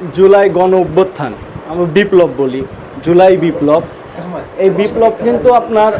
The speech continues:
মানুষের একটা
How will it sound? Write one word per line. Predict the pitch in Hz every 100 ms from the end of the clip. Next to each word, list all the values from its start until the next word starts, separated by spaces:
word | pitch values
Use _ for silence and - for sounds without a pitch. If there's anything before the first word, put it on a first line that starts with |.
| - -
মানুষের | 139 165 190 226 - 254 240 254 - - - - - - - - - -
একটা | 175 185 - 214 208